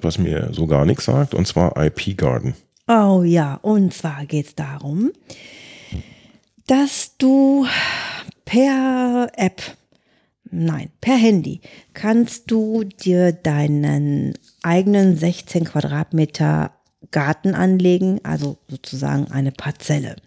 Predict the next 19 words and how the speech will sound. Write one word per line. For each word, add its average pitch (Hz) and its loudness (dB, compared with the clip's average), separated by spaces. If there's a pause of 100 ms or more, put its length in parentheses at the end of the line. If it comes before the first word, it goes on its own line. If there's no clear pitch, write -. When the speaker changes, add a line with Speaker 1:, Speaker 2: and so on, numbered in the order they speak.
(380)
Speaker 2:
Das 185 -2
Ganze 214 0
nennt 175 2
sich - -10
I 165 4
P 160 -4
Garten 165 0
von, 147 -4
ne, 240 0
I-P-Adresse. 220 -4 (280)
Speaker 1:
Mhm. 160 0 (140)
Speaker 2:
Ähm, 240 6 (1000)
also 165 2
du 170 -2
hast 247 0
diese 196 2
sechzehn 180 2
Quadratmeter 156 -6
Parzelle. 139 -10